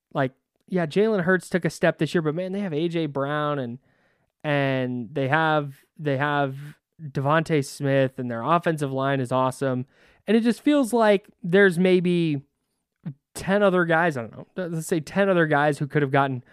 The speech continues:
a really good year out of the Eagles defense, uh, Eagles offense. I'm not sure how many guys would have gotten this year out of the Niners defense. I think other coaches could have ha-, had them be really good 'cause they're just super talented, but they were just on a, on a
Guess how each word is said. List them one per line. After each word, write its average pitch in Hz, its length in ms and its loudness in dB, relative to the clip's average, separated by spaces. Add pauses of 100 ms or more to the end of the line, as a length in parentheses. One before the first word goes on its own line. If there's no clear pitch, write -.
(300)
a 160 60 2
really 151 340 4
good 143 180 2
year 139 160 6
out 135 100 4
of 123 60 0
the 123 80 0
Eagles 127 260 -2
defense, 135 480 -2
uh, 147 220 -2
Eagles 143 260 0
offense. 139 480 0 (440)
I'm 180 280 4
not 175 280 4
sure 180 260 0
how 156 160 -2
many 151 160 -2
guys 135 320 2
would 135 100 0
have 127 80 -4
gotten 131 300 0
this 127 240 0
year 139 120 2
out 120 140 0
of 113 60 -6
the 117 80 -6
Niners 113 320 -8
defense. - 580 -20 (560)
I 294 60 -2
think 294 100 2
other 262 180 6
coaches 226 360 4
could 226 180 4
have 196 140 4
ha-, 170 120 -8
had 185 200 2
them 185 180 2
be 175 140 2
really 180 320 4
good 151 240 2
'cause 143 160 0
they're 143 120 4
just 139 200 -2
super 147 200 0
talented, 127 600 0 (420)
but 147 140 -2
they 156 100 6
were 165 120 4
just 143 280 2
on 143 140 2
a, 135 200 2
on 147 160 0
a 127 220 0